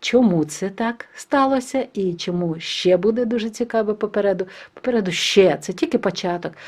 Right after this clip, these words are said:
дуже цікаві події, але якщо ми будемо знати, і ми з вами підготуємося.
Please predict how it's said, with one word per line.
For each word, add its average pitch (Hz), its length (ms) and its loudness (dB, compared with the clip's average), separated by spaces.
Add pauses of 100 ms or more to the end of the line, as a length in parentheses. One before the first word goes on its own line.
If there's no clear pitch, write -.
(240)
дуже 190 260 2
цікаві 160 400 -2
події, 233 460 2 (240)
але 247 240 6
якщо 202 260 0
ми 175 140 -2
будемо 170 400 -2
знати, 294 460 2 (260)
і 254 280 -2
ми 202 240 -2
з 208 60 -6
вами 185 280 -6
підготуємося. 165 760 -6